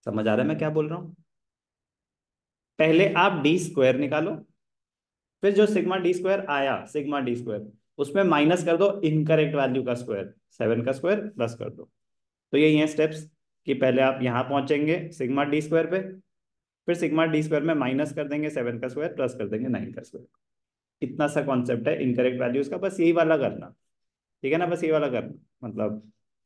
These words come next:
just read, just read, बाकी just read, ये इंपॉर्टेंट है, ठीक है।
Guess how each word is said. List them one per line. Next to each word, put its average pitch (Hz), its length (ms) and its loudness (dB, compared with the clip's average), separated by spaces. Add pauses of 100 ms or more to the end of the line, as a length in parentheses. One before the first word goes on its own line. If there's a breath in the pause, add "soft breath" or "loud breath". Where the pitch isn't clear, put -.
(720)
just 117 240 -12
read, 107 440 0
just 117 300 -6
read, 101 320 -4 (420)
बाकी 113 300 -8
just - 300 -6
read, - 200 -12 (1300)
ये 123 140 6
इंपॉर्टेंट 107 480 0
है, - 100 -16 (500)
ठीक 147 140 4
है। 208 400 0